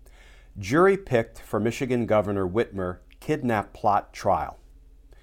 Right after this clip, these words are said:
And that article begins, "A jury was selected Tuesday for the trial of four men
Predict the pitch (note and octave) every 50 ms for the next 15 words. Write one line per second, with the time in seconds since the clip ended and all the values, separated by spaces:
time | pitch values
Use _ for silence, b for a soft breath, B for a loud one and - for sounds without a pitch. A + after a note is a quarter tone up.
0 | b b b b b b b - F#2+ G2 G2 G2 - F#2 F#2+ F#2 F2 E2 E2+ D#2
1 | - D#2+ - A#2+ A2+ G2+ G2 F#2+ - - - - b b b b b b b b
2 | b b b b b b - B2 A2 G2+ D3 F#3 G3+ G#3 F#3+ F3 D3+ - - C#3+
3 | B2+ C3 B2+ B2+ - B2+ G#2+ - - - C3 B2+ B2+ A#2+ - - G2 D#2+ E2 F2
4 | - - F#2+ G2+ G2+ - - C#3 C3+ C#3 C#3+ C#3 B2 G#2 F#2 - - - - C#3
5 | D3+ D#3+ D3+ B2 G#2 F#2 F2+ F#2 G#2 -